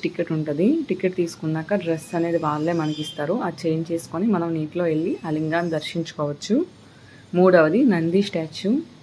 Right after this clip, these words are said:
చాలా బాగుంటది. ప్రతి ఒక్కరూ వెళ్ళి చూడాల్సిన ప్రదేశం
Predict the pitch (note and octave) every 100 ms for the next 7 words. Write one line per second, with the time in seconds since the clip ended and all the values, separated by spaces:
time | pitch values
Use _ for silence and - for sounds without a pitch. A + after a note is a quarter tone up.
0 | - - - - - - - - - -
1 | - - - E3 D#3+ F#3+ F3+ D#3 D#3 D#3
2 | D#3 E3 D4 G4 - - - - E3 F3
3 | E3 F3 G3 F3+ D#3+ E3 E3 D#3 D#3 -
4 | E3+ D#3 D3+ D#3 F3